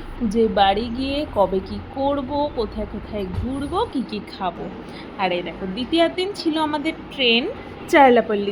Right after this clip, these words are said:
থেকে। ওখান থেকে বেশ একটা গল্পের বই নিয়ে এসেছিলাম, গল্পের বইটা পড়তে পড়তে, আর পাশের দৃশ্যটা শুধু একবার দেখো। এইটা দেখলেই বোঝা যায় যে হুম, দুর্গাপুজো চলে এসছে, মা এসে গেছে।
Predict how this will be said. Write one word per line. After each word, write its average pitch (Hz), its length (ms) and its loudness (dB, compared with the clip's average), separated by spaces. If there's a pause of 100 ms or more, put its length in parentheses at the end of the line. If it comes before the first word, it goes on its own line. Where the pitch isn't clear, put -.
থেকে। 214 260 -6 (460)
ওখান 277 400 -4
থেকে 330 380 -2
বেশ 311 260 -2
একটা 302 280 -2
গল্পের 240 460 2
বই 302 160 2
নিয়ে 311 180 0
এসেছিলাম, 349 440 -2
গল্পের 196 340 2
বইটা 196 320 -2 (100)
পড়তে 220 340 -4 (100)
পড়তে, 254 580 -2
আর 220 140 4 (100)
পাশের - 360 0 (220)
দৃশ্যটা 294 520 2
শুধু 226 260 0
একবার 196 400 -2
দেখো। 190 340 -2 (600)
এইটা 226 400 -2
দেখলেই 254 460 -2
বোঝা 220 340 -2
যায় 247 280 2
যে 226 160 -2
হুম, 185 400 -4
দুর্গাপুজো 226 600 -4
চলে 196 360 -2
এসছে, 185 520 -6
মা 202 340 -2
এসে 196 300 -6
গেছে। 180 380 -6